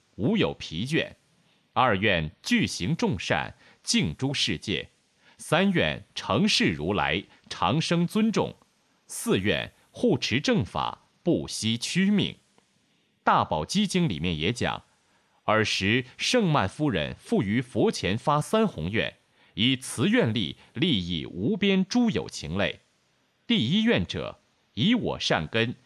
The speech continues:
于一切生得正法智。第二愿者，若我所生得正智已，为诸众生演说无倦。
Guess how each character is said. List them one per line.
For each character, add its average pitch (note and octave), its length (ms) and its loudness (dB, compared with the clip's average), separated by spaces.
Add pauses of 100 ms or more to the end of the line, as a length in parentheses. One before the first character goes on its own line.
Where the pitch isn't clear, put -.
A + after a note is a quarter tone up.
(140)
于 A2 340 0
一 C#3+ 240 0
切 E2+ 340 -2
生 G3+ 320 0
得 G2+ 200 0
正 F#3 300 0
法 - 240 -8
智。 - 300 -4 (680)
第 A3 160 2
二 G3 240 2
愿 G2+ 240 0
者， B1 300 -8 (460)
若 D#3 280 4
我 B2+ 120 4
所 F#2 240 -2
生 F3 260 2
得 F#2 220 0
正 F3 300 0
智 A2+ 180 -2
已， C#2 300 -10 (360)
为 B2 280 4
诸 A3+ 320 0
众 D3+ 220 -2
生 B2+ 380 0
演 F#2 300 2
说 G#3 240 0
无 F2+ 220 -4
倦。 E2 300 -2